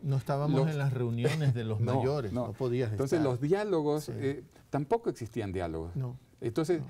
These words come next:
Speaker 2: ¿los maestros escuchaban a sus estudiantes o les daban palo cada vez que,
Speaker 1: Ujú.
Speaker 2: eh, alguien se atrevía a ir más allá de la repetición y el
Speaker 1: Ujú.
Speaker 2: memorismo? Entonces, hay que, hay que, digamos, matizar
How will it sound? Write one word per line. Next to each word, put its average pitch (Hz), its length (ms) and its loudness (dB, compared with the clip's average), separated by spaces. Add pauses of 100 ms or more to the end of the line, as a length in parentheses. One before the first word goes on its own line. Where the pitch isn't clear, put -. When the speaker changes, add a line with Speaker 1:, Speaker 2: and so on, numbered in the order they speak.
Speaker 2:
¿los 131 180 0
maestros 156 600 0
escuchaban 185 640 -4
a 175 80 -2
sus 151 180 -2
estudiantes 151 760 -4
o 120 100 0
les 113 140 0
daban 117 320 0
palo 117 340 2
cada 107 240 0
vez 104 220 -2
que, 101 180 -2 (320)
Speaker 1:
Ujú. 104 140 -10
Speaker 2:
eh, 92 600 0 (220)
alguien 113 400 0
se 107 100 -2
atrevía 110 460 0
a 104 60 2
ir 107 160 2
más 107 240 -4
allá 107 340 0
de 92 300 0
la 87 160 -2
repetición 104 1000 0
y 95 140 -2
el 87 80 0
Speaker 1:
Ujú. 90 60 -4
Speaker 2:
memorismo? 90 600 -4 (680)
Entonces, 143 600 -2 (500)
hay 175 180 0
que, 175 360 2 (140)
hay 160 120 0
que, 165 340 0 (320)
digamos, 151 360 0
matizar 117 720 0